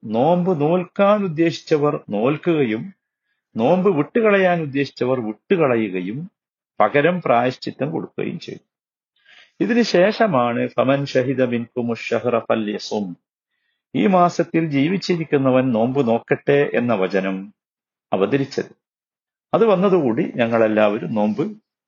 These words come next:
നോൽക്കുകയും ചെയ്തു. അപ്പൊ ഈ പദം, യുതീഖു എന്ന പദം, അങ്ങനെ ഒരാശയത്തെ പ്രതിനിധാനം ചെയ്യുന്നുണ്ട്. രണ്ടാമത്തേത്, അതും അത്ഭുതകരമാണ്. ഒരു പദം തന്നെ രണ്ടാശയങ്ങളെ പ്രതിനിധാനം ചെയ്യുന്നു.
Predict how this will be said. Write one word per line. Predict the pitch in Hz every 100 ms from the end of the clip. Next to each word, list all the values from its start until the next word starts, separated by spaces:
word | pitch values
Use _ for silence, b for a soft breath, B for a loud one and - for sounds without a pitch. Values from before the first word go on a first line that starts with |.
| -
നോൽക്കുകയും | 92 - 92 85 85
ചെയ്തു. | - - _ _ _ -
അപ്പൊ | 143
ഈ | 185 190 214 214 131
പദം, | 123 147 104 131
യുതീഖു | 135 - 202 220 - 220 214 -
എന്ന | 160 156
പദം, | 151 98 98 95 95 _ _ _ _ _ _ _ -
അങ്ങനെ | 160 202 233 233
ഒരാശയത്തെ | 202 160 147 156 - 165 165 175
പ്രതിനിധാനം | 160 131 117 120 117 123 123 120
ചെയ്യുന്നുണ്ട്. | 95 87 78 82 - _ _ _ _ _
രണ്ടാമത്തേത്, | 131 180 220 262 220 - 95 82 82 - _ _ _ _ _ _ _ -
അതും | 170 226 214
അത്ഭുതകരമാണ്. | 131 135 147 151 147 127 117 104
ഒരു | 170 -
പദം | 156 147 180 175
തന്നെ | 143 147
രണ്ടാശയങ്ങളെ | 127 127 135 131 - 147 143 131 127
പ്രതിനിധാനം | - 95 104 104 104 101 101
ചെയ്യുന്നു. | - 85 82 85